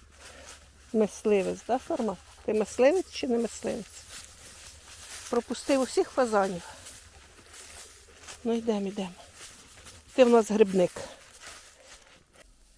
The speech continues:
Скільки сухої трави, що навіть <laughs> якщо й вони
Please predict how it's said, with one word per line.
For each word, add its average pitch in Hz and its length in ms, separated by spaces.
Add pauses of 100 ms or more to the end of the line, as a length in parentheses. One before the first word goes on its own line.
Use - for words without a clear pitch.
(560)
Скільки 240 500
сухої 240 460
трави, 233 420 (1160)
що 247 200
навіть 247 460 (200)
<laughs> 269 420
якщо 269 500
й 254 80
вони 240 340